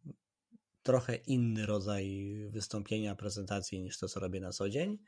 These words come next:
ale nie wiem, czy to jest coś, w czym bym się odnalazł. Póki co jest mi całkiem dobrze z tym, co robię. Lubię swoją pracę. Mam wrażenie, że raz na jakiś czas jest nawet pożyteczna, w związku z czym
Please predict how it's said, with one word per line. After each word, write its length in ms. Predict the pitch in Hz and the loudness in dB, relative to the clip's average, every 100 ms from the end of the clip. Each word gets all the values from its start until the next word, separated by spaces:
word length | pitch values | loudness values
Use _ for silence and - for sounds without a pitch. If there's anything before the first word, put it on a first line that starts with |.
| - - _ _ | -20 -20 _ _
ale 160 | 165 | 4
nie 140 | 127 90 | 4 2
wiem, 140 | 87 | -2
czy 240 | - 95 87 _ - - _ | -4 -6 -6 _ -20 -20 _
to 100 | 92 | -4
jest 280 | 90 - - | -2 -6 -4
coś, 180 | 87 | -4
w 60 | - | -4
czym 160 | 90 90 | -8 -6
bym 120 | 90 | -6
się 160 | 92 | -4
odnalazł. 480 | 87 87 87 85 98 | -2 -2 -2 -2 -4
Póki 260 | 123 156 160 | -2 -4 0
co 220 | - 170 | 6 6
jest 220 | 160 - | 6 2
mi 300 | 127 117 113 | -2 -2 -4
całkiem 340 | 113 107 107 104 | -4 -2 0 0
dobrze 400 | 95 95 92 95 _ _ - _ _ - | 0 -2 -6 -10 _ _ -20 _ _ -14
z 120 | - | -2
tym, 140 | 110 | -2
co 140 | 101 98 | 0 0
robię. 420 | 98 107 104 101 - 190 - - | 2 2 2 -2 -8 -12 -12 -10
Lubię 320 | - 117 113 | -4 0 2
swoją 300 | 110 107 98 | 2 0 -4
pracę. 460 | 87 95 - 104 101 - _ - - _ _ _ - _ _ _ - | -4 -4 -2 -4 -4 -10 _ -20 -20 _ _ _ -20 _ _ _ -2
Mam 180 | 110 | 0
wrażenie, 400 | 104 107 110 107 | 4 4 2 0
że 120 | 101 101 | 0 -2
raz 160 | 98 | -2
na 80 | 107 | -4
jakiś 140 | 98 | -4
czas 160 | - 92 | -4 -4
jest 140 | 101 | -4
nawet 200 | 98 92 | -6 -8
pożyteczna, 800 | 90 95 95 85 - 104 95 98 | -4 -6 -4 -4 -4 -4 -4 -8
w 100 | 120 | -8
związku 380 | 101 98 87 95 | -8 -8 -6 -8
z 60 | 85 | -8
czym 260 | - 87 | -8 -8